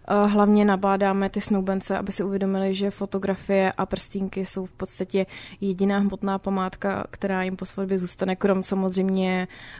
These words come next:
úžasných zážitků a z toho celého svatebního dne vzpomínek, ale to je určitě jedna z těch důležitých věcí, takže my se snažíme spolupracovat s kvalitními,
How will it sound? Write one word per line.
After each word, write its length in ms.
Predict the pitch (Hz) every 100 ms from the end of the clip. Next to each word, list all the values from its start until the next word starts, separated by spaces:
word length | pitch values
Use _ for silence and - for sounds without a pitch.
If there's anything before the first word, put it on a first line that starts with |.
| -
úžasných 520 | 185 180 185 202 190
zážitků 880 | 190 180 180 - - 196 190 190 -
a 340 | 185 180 175 170 - - - -
z 120 | -
toho 240 | 196 190
celého 340 | 190 196 190 196
svatebního 840 | 202 196 190 190 190 202 196 190
dne 380 | 190 196 185 185
vzpomínek, 720 | - - 190 190 190 185 190 -
ale 160 | 190
to 100 | 190
je 60 | 196
určitě 420 | 196 - 196 214
jedna 240 | 202 196
z 60 | 202
těch 140 | 226
důležitých 560 | 202 185 190 196 208 196
věcí, 400 | 208 196 - 202 - - -
takže 280 | - 196 208
my 200 | 202 196
se 120 | -
snažíme 400 | 208 208 196 214
spolupracovat 720 | 202 - 196 185 202 - 202 202
s 80 |
kvalitními, 720 | - 190 190 190 208 202 196